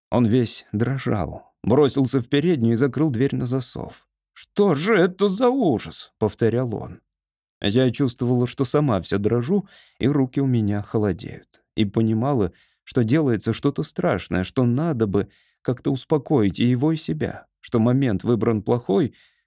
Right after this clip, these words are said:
но почему-то не могла остановиться и упрямо, торопливо заговорила. "Я приняла решение, Гарри".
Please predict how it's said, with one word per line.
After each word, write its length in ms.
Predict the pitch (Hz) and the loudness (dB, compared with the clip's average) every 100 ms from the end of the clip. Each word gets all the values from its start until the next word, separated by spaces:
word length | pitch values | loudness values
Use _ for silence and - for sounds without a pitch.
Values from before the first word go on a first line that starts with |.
| _ _ | _ _
но 220 | - 143 | -2 -2
почему-то 540 | 151 160 156 127 120 123 | -2 -6 -2 -2 0 -2
не 100 | 117 | 0
могла 340 | 131 107 98 | 0 2 0
остановиться 800 | - - 104 104 151 - 151 - _ | -2 -2 -2 -2 -6 -6 -8 -8 _
и 100 | - | -2
упрямо, 560 | 113 - 98 120 135 139 | -2 0 2 2 2 -2
торопливо 640 | 127 117 - 104 113 110 - - | 0 -2 -2 -4 -2 -6 -12 -4
заговорила. 800 | 110 101 104 92 87 - - _ _ _ _ _ _ | -2 0 -2 -4 -8 -14 -20 _ _ _ _ _ _
"Я 320 | 123 120 131 | 0 2 2
приняла 520 | 131 139 135 120 120 127 | 0 -2 0 2 0 2
решение, 600 | 135 - 127 85 87 82 | 0 2 0 2 0 -2
Гарри". 460 | 90 - - - | -6 -8 -12 -18